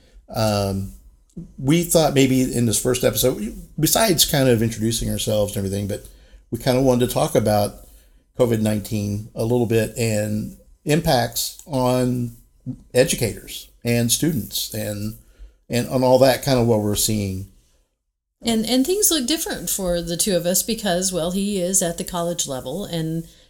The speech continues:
Speaker 1: things have just come to a complete halt for you.
Speaker 2: Yes.
Speaker 1: And, and which is different from what's happening at my level because my district is working really hard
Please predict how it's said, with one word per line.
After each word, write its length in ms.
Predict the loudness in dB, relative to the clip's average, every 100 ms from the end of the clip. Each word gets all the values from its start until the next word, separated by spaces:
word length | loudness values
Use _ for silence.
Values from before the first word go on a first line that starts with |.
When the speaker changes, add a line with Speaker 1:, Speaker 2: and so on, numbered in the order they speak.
| _
Speaker 1:
things 300 | -2 0 0
have 140 | -2
just 360 | -2 0 0 0
come 200 | -2 -2
to 140 | -4
a 40 | -6
complete 400 | -6 -6 -6 -6
halt 420 | -6 -6 -6 -10
for 160 | -10 -8
you. 360 | -10 -12 -14 -20 _ -4
Speaker 2:
Yes. 560 | 2 2 2 -6 -10 -6
Speaker 1:
And, 420 | -2 0 -2 -4
and 360 | -2 0 0 0
which 160 | 0 0
is 140 | 2
different 340 | 0 0 -2 -4
from 160 | -2
what's 200 | 0 0
happening 420 | 0 0 -2 -4 -4
at 100 | -4
my 220 | -2 0
level 380 | 0 0 -2 -4
because 500 | -4 -4 -2 -2 -2
my 240 | -2 -2
district 600 | -2 0 0 0 -4 -4
is 200 | -6 -6
working 460 | -6 -6 -6 -6 -4
really 320 | -4 -2 -4
hard 600 | -6 -4 -2 -2 -2 -6